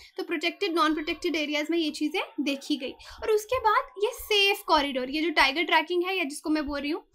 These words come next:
अ, कि कॉन्फ्लिक्ट अवॉइड करने के लिए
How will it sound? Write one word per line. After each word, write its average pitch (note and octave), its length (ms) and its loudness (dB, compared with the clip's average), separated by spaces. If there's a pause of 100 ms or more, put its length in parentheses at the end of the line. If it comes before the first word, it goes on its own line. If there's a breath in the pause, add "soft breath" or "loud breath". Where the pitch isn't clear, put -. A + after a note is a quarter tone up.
(340 soft breath)
अ, C#4 60 -4
कि D4+ 240 0
कॉन्फ्लिक्ट D#4+ 720 -2
अवॉइड D4+ 320 2
करने D4+ 240 0
के E4+ 80 -4
लिए C5+ 140 -2